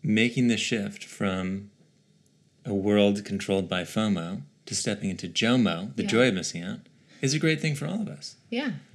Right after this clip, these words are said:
Speaker 1: Uh, and I think knowing that psychologically we're set up, I think it's been in our, it's in our D N A to have this, like,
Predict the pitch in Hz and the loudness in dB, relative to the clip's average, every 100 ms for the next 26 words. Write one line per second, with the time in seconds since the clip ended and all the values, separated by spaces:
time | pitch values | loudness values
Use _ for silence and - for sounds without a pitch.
0 | - - - 110 113 - 156 170 208 143 | -20 -12 -6 -4 -4 2 2 4 2 4
1 | 139 147 151 143 117 110 110 104 - - | 4 4 4 4 4 4 4 2 -6 -12
2 | _ _ _ _ _ _ _ _ _ _ | _ _ _ _ _ _ _ _ _ _
3 | _ _ _ - - 123 117 110 110 107 | _ _ _ -4 0 2 2 0 0 0
4 | 110 107 117 - 117 110 107 - - _ | 0 0 0 2 2 4 2 0 -20 _
5 | - 98 98 - _ - 104 104 107 101 | -6 -6 -6 -14 _ 0 4 4 4 2
6 | 95 92 92 107 - - 101 92 95 98 | 4 2 0 -4 -6 2 2 2 4 4
7 | 90 90 107 127 - 92 87 90 90 92 | 4 2 0 0 0 0 2 2 0 -2
8 | 87 - - 98 | -4 -4 -6 -10